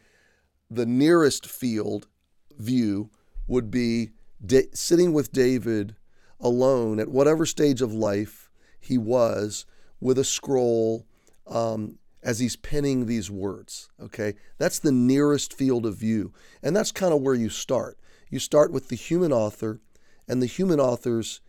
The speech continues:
immediate context and circumstances to the degree that you can understand them, which we can't always understand those comprehensively,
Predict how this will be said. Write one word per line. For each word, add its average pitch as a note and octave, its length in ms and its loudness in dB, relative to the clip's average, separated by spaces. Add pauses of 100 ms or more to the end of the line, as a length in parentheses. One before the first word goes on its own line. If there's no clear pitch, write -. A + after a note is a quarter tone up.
(100)
immediate C#3+ 600 2
context C3 840 -4
and G#2+ 140 -8
circumstances G#2+ 840 -6
to - 140 -6
the D3+ 140 0
degree C#3 320 0
that C#3+ 140 -2
you C3+ 100 -2
can B2+ 160 -6
understand A#2 480 -4
them, F2+ 140 -10 (180)
which - 180 -10
we C3 60 -6
can't - 300 -6
always C#3+ 400 2
understand A2 560 -6 (320)
those A#2 260 0
comprehensively, B2+ 920 -8